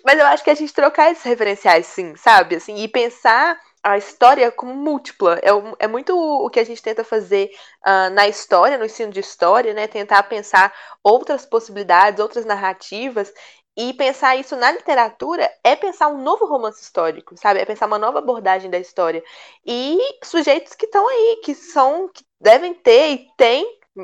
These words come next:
algumas histó-, histórias eu já conheço, maravilhosas. Eu ta-, no curso mesmo que eu tô fazendo, conheci histórias incríveis, assim, divertidas,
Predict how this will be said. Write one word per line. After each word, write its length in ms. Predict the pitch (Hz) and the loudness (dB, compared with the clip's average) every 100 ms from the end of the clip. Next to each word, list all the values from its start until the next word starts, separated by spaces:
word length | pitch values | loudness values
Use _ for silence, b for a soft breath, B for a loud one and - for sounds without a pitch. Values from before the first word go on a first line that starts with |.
| - | 4
algumas 420 | 196 196 208 220 | 4 4 -4 -8
histó-, 280 | - - 202 | -6 0 0
histórias 340 | 202 - 196 196 | 2 0 0 -2
eu 60 | |
já 20 | 196 | -8
conheço, 380 | 196 185 - | -8 -8 -2
maravilhosas. 640 | 208 202 214 226 185 226 226 | 0 2 0 2 2 2 -2
Eu 100 | 220 | -4
ta-, 120 | - | -6
no 140 | 196 202 | -8 -10
curso 300 | - 208 202 | -8 -8 -8
mesmo 160 | 190 | -10
que 60 | 190 | -10
eu 40 | |
tô 80 | 190 | -10
fazendo, 320 | - 180 175 180 B B | -8 -6 -8 -10 B B
conheci 340 | 214 202 202 | -6 -6 -8
histórias 540 | 202 - 180 208 180 160 - | -10 -4 -2 -2 -8 -16 -18
incríveis, 680 | 202 - 202 214 247 240 | -16 -12 -10 -8 -8 -8
assim, 480 | 185 - 190 180 165 - | -8 -10 -14 -14 -16 -18
divertidas, 880 | 185 214 247 269 - - 240 214 392 | -12 0 2 2 -8 -12 -10 -6 -8